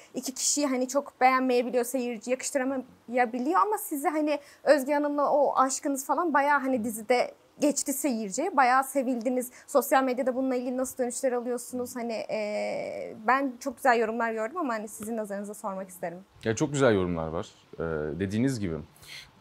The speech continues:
Speaker 2: her zaman iki insan arasındaki o iletişim, kimya hissedilse bile doğru yansımayabiliyor. Herkes bunu hissetmeyebiliyor. Burada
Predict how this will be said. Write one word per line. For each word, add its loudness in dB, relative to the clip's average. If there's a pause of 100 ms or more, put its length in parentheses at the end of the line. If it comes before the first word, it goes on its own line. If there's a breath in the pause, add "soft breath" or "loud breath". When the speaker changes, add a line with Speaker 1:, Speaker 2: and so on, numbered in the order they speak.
(120)
Speaker 2:
her 2
zaman 0
iki -4
insan -4
arasındaki -2
o 4 (180)
iletişim, 0 (260)
kimya 4 (920)
hissedilse 2
bile 4
doğru 6
yansımayabiliyor. 4 (200)
Herkes 0
bunu 0
hissetmeyebiliyor. 0 (880 loud breath)
Burada 2